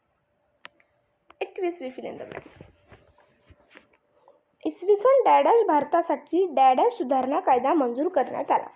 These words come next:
इसवी सन एकोणीसशे एकोणीस भारतासाठी मॅटिंग्यू चेम्स मग-, चेम्सफर्ड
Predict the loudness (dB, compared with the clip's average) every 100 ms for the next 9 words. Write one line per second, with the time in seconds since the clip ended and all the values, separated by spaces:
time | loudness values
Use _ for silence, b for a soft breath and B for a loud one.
0 | _ _ _ -12 -12 -12 -8 -6 -4 -6
1 | -6 -4 -4 -6 -4 -4 -6 _ _ _
2 | -10 -6 -4 -2 -2 -4 -10 _ _ -4
3 | -2 0 -2 -4 -6 -6 -8 -12 _ _
4 | _ -6 -2 -2 0 2 4 6 6 4
5 | 0 -20 _ _ _ _ -4 0 0 0
6 | -2 -2 -4 -14 -18 _ -2 0 0 0
7 | 0 -2